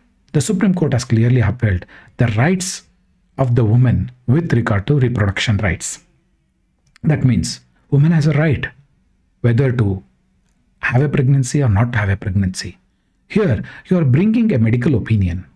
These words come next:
So this has been considered as a violation of their rights. This is being discussed by the various human rights activists.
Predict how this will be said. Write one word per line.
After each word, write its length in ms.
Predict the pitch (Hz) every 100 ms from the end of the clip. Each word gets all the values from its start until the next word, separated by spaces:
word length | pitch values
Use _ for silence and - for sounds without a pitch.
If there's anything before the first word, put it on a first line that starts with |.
| _ _ _ _ -
So 160 | -
this 200 | 131 185
has 160 | 165 123
been 180 | 120 117
considered 640 | 117 110 127 110 95 - _ _ _ -
as 200 | 127 135
a 40 |
violation 500 | 113 110 143 175 165
of 120 | 120 104
their 140 | 110
rights. 480 | 92 82 - - - _ _ _ _ _ -
This 200 | 143 143
is 260 | 208 180 -
being 380 | 120 131 147 123
discussed 460 | 127 - 165 -
by 120 | 123 117
the 140 | 120
various 420 | 117 120 127 123
human 200 | 104 104
rights 220 | 101 101 -
activists. 580 | - - - - -